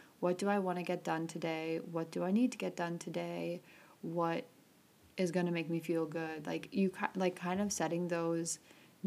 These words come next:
daily, weekly, whatever priorities for yourself, I think can help you find balance and to even, like, we've talked about this before, like, even, like, scheduling in, like, time for yourself or whatever.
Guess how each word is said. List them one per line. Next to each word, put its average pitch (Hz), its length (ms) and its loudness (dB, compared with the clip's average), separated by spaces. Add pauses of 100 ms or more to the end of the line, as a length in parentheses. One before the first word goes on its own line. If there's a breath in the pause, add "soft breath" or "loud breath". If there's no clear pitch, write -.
daily, 170 580 4
weekly, 160 380 0
whatever 165 360 2
priorities 170 640 -2
for - 120 -4
yourself, 202 480 0
I 185 120 -2
think 175 500 -4
can 196 160 -2
help 165 400 -4
you 202 100 2
find 226 300 -2
balance 233 460 -2
and 180 220 0
to - 100 -4
even, 175 300 -2
like, 170 360 -6 (400 loud breath)
we've 190 140 4
talked 180 260 0
about 180 140 2
this 175 120 -6
before, 175 380 2
like, 165 180 -2
even, 170 200 -2
like, 165 180 -8
scheduling 165 800 -2
in, 165 260 -2
like, 165 260 -4
time 165 300 -2
for 170 100 -4
yourself 165 520 -2
or 165 60 0
whatever. 165 540 0